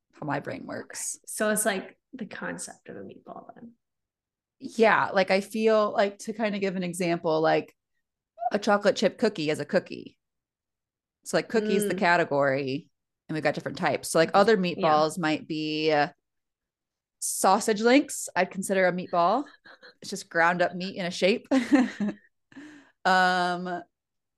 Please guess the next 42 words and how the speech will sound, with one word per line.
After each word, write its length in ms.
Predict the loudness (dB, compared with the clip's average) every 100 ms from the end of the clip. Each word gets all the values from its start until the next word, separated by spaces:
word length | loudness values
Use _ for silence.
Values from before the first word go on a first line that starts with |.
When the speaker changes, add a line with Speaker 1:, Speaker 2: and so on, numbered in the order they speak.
| _
Speaker 2:
What 140 | -4 0
Speaker 1:
let's 100 | 2
Speaker 2:
about 100 | 2
Speaker 1:
see. 240 | 2 2 0
Speaker 2:
meatloaf? 480 | 0 -2 -2 -6 -12 -20 _ _ _ _ _ _ _ _
Speaker 1:
Is 140 | -6 -4
Speaker 2:
'Cause 220 | -4 -2
that's 240 | 0 0
Speaker 1:
meatloaf 40 | 0
a 40 |
Speaker 2:
ground 280 | -2 0 2
Speaker 1:
meatball? 80 | 2
Speaker 2:
up 360 | 4 2 -2 -10 -4
Speaker 1:
I 80 | -2
think 160 | 0 4
we've 120 | 4
had 200 | 4 2
Speaker 2:
meat. 0 |
Speaker 1:
that 160 | 2 0
question 240 | -2 -4
before. 240 | -10 -4 -2
Maybe 220 | -2 -2
we, 80 | 0
like, 260 | 2 0 -6
it's 100 | -6
on 120 | -2
my 140 | -2
list. 580 | 0 2 2 0 -6 -10 _ _ _ _ -2
I 100 | 2
think 200 | 2 2
Speaker 2:
We've 180 | 2 4
Speaker 1:
meatloaf 180 | 6
is 100 | 6
just 160 | 4 2
a 40 | -2
Speaker 2:
had 120 | 0
Speaker 1:
giant 360 | 2 4 2 -2
meatball. 440 | -6 -8 -8 -10 _ _ _
Speaker 2:
<laughs> 400 | _ _ _ _
I 800 | -12 -12 -14 -20 _ _ -10 -8
think 180 | -8 -8
we 160 | -8